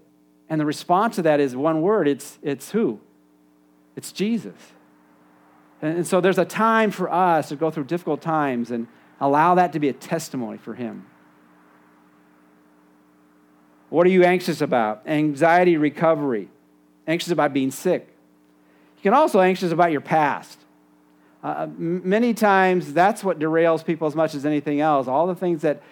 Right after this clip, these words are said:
have gone wrong in the past, and particularly when you think about your past and you look around and you can't blame anybody, or you can't blame anybody more than your, yourself, right? A-, and that just, that just devastates us.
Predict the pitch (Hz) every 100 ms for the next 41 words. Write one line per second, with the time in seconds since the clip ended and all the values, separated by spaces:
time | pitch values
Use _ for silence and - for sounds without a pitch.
0 | - 147 143 151 139 135 147 160 160 147
1 | 139 151 135 135 143 139 120 127 160 160
2 | 147 139 135 131 147 143 139 131 143 143
3 | 147 143 135 139 135 139 143 139 135 -
4 | - _ - 127 120 147 143 135 143 147
5 | 143 139 151 135 131 135 123 123 120 147
6 | 139 135 139 139 135 131 127 123 135 143
7 | 135 127 127 127 123 123 123 123 _ _
8 | _ _ _ - 123 147 123 107 117 127
9 | 160 _ _ _ _ _ _ _ _ _
10 | _ 156 165 165 196 208 214 196 175 -
11 | 170 190 208 156 120 165 202 220 - -
12 | 139 120 131 90 - -